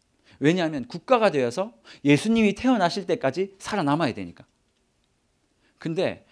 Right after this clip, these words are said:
하나님이 주시기 전에 자기들이 먼저 구한 거예요. 근데 그 구한 것도 "하나님의 언약을 이루기 위해서 우리에게 왕이 필요할 것 같나이다, 전하."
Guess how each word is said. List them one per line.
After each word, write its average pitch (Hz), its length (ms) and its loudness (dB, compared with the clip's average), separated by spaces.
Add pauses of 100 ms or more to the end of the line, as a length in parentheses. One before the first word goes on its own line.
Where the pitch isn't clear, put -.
(140)
하나님이 247 480 0
주시기 180 360 -6
전에 147 200 -6
자기들이 135 380 -10
먼저 98 200 -10
구한 98 280 -12
거예요. 90 180 -16 (920)
근데 240 180 4
그 208 120 -2
구한 214 280 4
것도 165 440 0 (140)
"하나님의 180 380 0
언약을 170 560 0
이루기 170 320 -4
위해서 165 320 -4
우리에게 170 340 0
왕이 185 300 -2
필요할 185 300 -6
것 156 120 -14
같나이다, 143 640 -8
전하." 120 600 -8